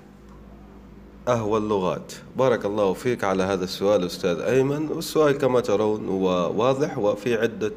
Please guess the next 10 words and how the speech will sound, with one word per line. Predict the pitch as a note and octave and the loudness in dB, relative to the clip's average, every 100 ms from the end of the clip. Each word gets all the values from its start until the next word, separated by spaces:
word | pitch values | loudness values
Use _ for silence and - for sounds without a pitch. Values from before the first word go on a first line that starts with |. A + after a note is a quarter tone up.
| - | -6
أجزاء | G2 F#2+ G#2 | -6 -2 0
كعادة | G2 G2 F2+ F#2 E2+ - | 0 -2 -2 -2 -6 -4
الأسئلة | F2+ - G#2+ A2 - - - - - - | -4 -2 -4 -4 -6 -14 -20 -20 -18 2
التي | C3 C#3 C3+ - | 4 6 4 2
تصلني. | B2+ B2 C#3+ G#2 D2 D2+ - - - - - | 2 4 4 2 0 -8 -14 -20 -20 -12 -2
إذن | D3 F3+ | 2 4
سوف | F3 F3+ E3+ | 4 2 4
نحاول | D#3 C#3+ C#3+ D3+ D3 | 4 2 4 4 4
الإجابة | G2+ A2+ C3+ B2 A#2 | 2 2 4 4 4
عن | G#2 G#2+ A2 | 4 2 0